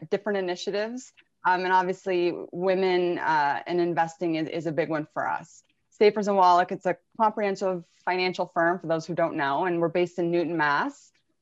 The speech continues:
Um, and we service individuals, business owners, and executives, and we've been doing it since nineteen thirty-two. So that's almost ninety years.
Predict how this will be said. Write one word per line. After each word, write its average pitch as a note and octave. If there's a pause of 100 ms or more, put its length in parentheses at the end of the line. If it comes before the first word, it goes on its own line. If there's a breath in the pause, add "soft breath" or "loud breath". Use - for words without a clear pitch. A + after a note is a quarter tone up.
Um, E3+ (140)
and G#3+
we A3
service A#3+
individuals, G#3+
business G3+
owners, G3
and F#3
executives, F#3
and F#3
we've F3
been F#3
doing G3+
it F3+
since F3+
nineteen F3
thirty-two. D#3+
So -
that's F#3
almost F#3
ninety F3
years. D3